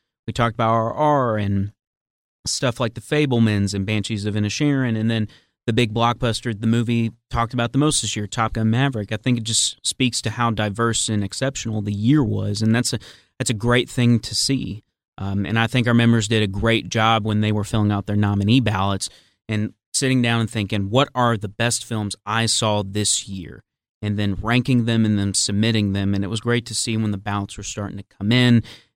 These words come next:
and just, wow, the diversity and everything. It's not the same,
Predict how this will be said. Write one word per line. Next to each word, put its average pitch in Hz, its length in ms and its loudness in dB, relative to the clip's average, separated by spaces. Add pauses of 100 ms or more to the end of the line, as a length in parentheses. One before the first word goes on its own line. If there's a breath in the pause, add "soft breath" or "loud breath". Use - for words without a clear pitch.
and 101 100 -2
just, 104 180 -4
wow, 123 240 2
the 98 120 -4
diversity 107 600 0
and 104 80 0
everything. 98 300 -6
It's 101 160 -4
not 120 260 4 (320 loud breath)
the - 60 -4
same, 123 640 4